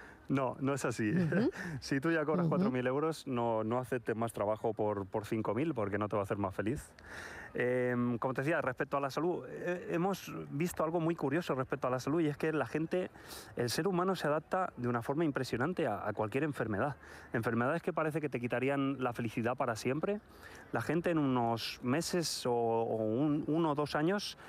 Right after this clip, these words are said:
Speaker 1: se adapta y, y llega a ser tan feliz como antes de tener esa enfermedad. Eh, algo que no pasa con las enfermedades mentales. Alguien con depresión, si no se la trata,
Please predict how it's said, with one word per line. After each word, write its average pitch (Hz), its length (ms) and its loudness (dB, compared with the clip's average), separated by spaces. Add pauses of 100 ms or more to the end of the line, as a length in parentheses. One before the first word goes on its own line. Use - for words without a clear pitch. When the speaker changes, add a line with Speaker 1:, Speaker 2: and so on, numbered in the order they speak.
(120)
Speaker 1:
se - 140 -4
adapta 147 300 0
y, 156 100 2
y 143 160 0
llega 147 200 0
a - 20 -4
ser 151 160 -2
tan 147 180 -2
feliz 143 180 -2
como 135 220 0
antes 135 200 0
de 139 100 0
tener 120 240 0
esa 110 140 -2
enfermedad. 101 420 0 (640)
Eh, 120 600 2
algo 160 260 2
que 175 100 0
no 170 120 0
pasa 170 340 0
con 123 180 0
las 117 140 -2
enfermedades 123 440 0
mentales. 120 440 0
Alguien 135 240 0
con 139 180 0
depresión, 139 640 0
si - 160 -4
no 120 120 2
se 120 100 -2
la 117 120 2
trata, 135 380 0